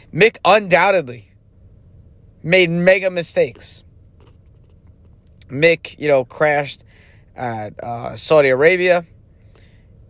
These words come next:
He had that Monaco crash, too. He had that incident in Miami where he threw away points by making contact with Seb. But other times, he kinda got screwed by Haas strategy. And I think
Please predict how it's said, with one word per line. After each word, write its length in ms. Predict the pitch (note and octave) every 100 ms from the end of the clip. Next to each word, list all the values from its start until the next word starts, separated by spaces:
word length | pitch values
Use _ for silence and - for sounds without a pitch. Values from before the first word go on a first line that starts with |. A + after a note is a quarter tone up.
| _
He 240 | - C3
had 240 | A#2+ C3
that 160 | A#2+ G2+
Monaco 460 | B2+ D#3+ F3 F3+ E3
crash, 400 | - D#3+ D3+ -
too. 320 | F3+ F3+ F3
He 100 | D3
had 300 | C3 A#2+ A2
that 220 | A#2+ A2
incident 320 | C#3+ C#3 -
in 40 | B2+
Miami 380 | B2 D3 F3
where 120 | D#3 B2+
he 60 |
threw 220 | A#2+ C#3
away 180 | C3 B2+
points 560 | B2 E3 E3+ E3+ - - - - - -
by 80 | B2
making 300 | B2 A#2+ A#2
contact 500 | B2 B2 A#2+ B2 -
with 160 | A#2
Seb. 460 | - E3+ F3 E3+ D#3+ - - - - - - - - - - - -
But 140 | G#3+ B3
other 140 | C#4+
times, 380 | C#4 C4 B3 G3
he 180 | A3 A3+
kinda 220 | A#3+ A#3
got 140 | A3+
screwed 280 | - G3+ A3
by 100 | G3+
Haas 240 | F#3+ G3
strategy. 600 | - G3 F#3+ F#3 E3 F3+ D3+
And 200 | E3+ F3+
I 100 | F3+
think 380 | F#3 G#3+ F#3